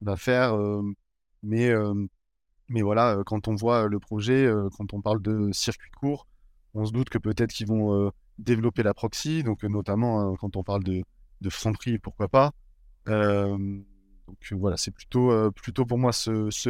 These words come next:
up-là. Euh, un up d'espoir, euh, pour, pour une enseigne qui, euh,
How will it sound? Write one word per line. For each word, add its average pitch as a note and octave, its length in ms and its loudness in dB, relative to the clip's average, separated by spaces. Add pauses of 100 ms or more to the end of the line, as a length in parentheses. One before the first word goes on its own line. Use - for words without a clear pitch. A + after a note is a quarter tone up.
up-là. B2 360 2 (580)
Euh, G2 520 0
un C3+ 80 2
up C3+ 80 0
d'espoir, B2+ 600 2 (120)
euh, G#2+ 200 -2
pour, A#2 320 -2 (140)
pour A#2 140 -4
une A#2 100 2
enseigne B2 280 -2
qui, B2+ 300 -6
euh, G#2+ 300 0